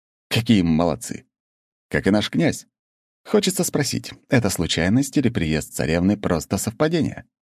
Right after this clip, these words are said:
Всё же не зря её видели у князя в особняке. Мы попытались взять коротенькое интервью у мэра, но почему-то он отказался от вопросов и сослался на князя Черноголова.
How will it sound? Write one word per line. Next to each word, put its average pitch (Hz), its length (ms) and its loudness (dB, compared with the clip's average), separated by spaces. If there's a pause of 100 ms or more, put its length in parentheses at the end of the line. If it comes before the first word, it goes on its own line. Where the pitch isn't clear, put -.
(300)
Всё 165 180 0
же 147 140 2
не 143 140 6
зря 120 320 2
её 139 220 2
видели 120 300 2
у 95 100 4
князя 78 380 -2
в 98 40 0
особняке. 123 520 -2 (1000)
Мы 82 160 2
попытались 80 480 0
взять 80 400 -2
коротенькое 82 540 0
интервью 107 460 2
у 80 60 0
мэра, 95 380 0 (500)
но 135 120 2
почему-то 127 400 2
он 104 120 4
отказался 90 540 -2
от 69 80 -8
вопросов - 580 -4
и 127 100 2
сослался 98 500 -2
на 80 120 0
князя 78 320 -2
Черноголова. 101 760 0